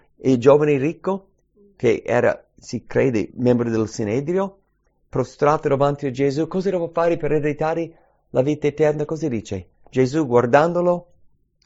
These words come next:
lo amò. Lo amò. Questo è il cuore di Gesù. Gesù ama perdonare. Tu ti umili davanti a Cristo? O quando Cristo manda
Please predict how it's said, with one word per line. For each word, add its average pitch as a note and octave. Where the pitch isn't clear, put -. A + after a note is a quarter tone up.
lo A#2+
amò. A#2
Lo B2
amò. B2
Questo F#3+
è -
il F#2+
cuore G2
di F#2
Gesù. F#2+
Gesù D#3
ama A3+
perdonare. G3
Tu D#3
ti C#3
umili C3+
davanti F#3+
a F#3+
Cristo? G3+
O D3
quando F#3
Cristo G#3+
manda G#3